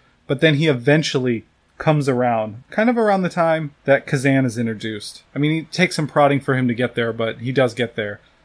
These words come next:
Because the two people that take care of Kazan the best are Holloway until she gets killed and Worth pretty much until he dies. But they get Kazan out, so at least somebody made it out. We don't know what happens. Holloway, another good one, where she's this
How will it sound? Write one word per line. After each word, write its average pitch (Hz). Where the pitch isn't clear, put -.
Because 127
the 135
two 190
people 170
that 143
take 143
care 139
of -
Kazan 123
the 120
best 120
are 120
Holloway 156
until 139
she -
gets 135
killed 127
and 127
Worth 131
pretty 170
much 143
until 147
he 196
dies. -
But 147
they 185
get 185
Kazan 143
out, 107
so 131
at 143
least 170
somebody 120
made 104
it 98
out. 101
We 143
don't 147
know 135
what 113
happens. 127
Holloway, 196
another 170
good 180
one, 175
where 147
she's 143
this 147